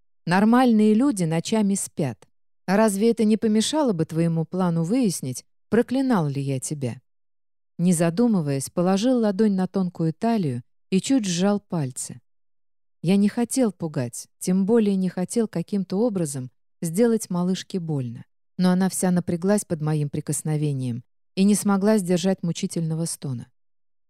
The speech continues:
«Что у тебя там?» Нахмурившись, откинул в сторону полу плаща.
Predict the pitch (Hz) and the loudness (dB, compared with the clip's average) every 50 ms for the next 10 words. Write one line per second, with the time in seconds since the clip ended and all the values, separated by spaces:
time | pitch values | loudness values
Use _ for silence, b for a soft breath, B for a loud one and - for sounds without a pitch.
0 | _ _ _ _ - - - - - 208 214 190 - - 160 143 143 - - 139 | _ _ _ _ -12 -12 -6 0 4 4 6 6 4 2 -2 -4 -4 -4 -4 -4
1 | 123 117 113 - _ _ _ _ _ _ _ _ _ _ _ _ _ _ _ _ | -6 -6 -8 -12 _ _ _ _ _ _ _ _ _ _ _ _ _ _ _ _
2 | 170 175 170 - - 202 214 226 208 175 151 - - - 127 - - - 165 170 | -4 -4 -2 -2 -2 0 0 2 2 0 -2 -4 -6 -8 -8 -8 -6 -6 -6 -6
3 | - - 262 254 226 220 208 196 - - - - 226 214 208 202 196 190 190 - | -4 -2 -2 0 0 0 0 -2 -4 -8 -6 -2 0 0 0 0 0 -2 -2 -4
4 | - 180 175 180 185 180 _ - 175 175 165 - - - 143 127 117 | -2 -2 -2 0 -2 -2 _ -6 -8 -6 -6 -8 -8 -8 -8 -8 -8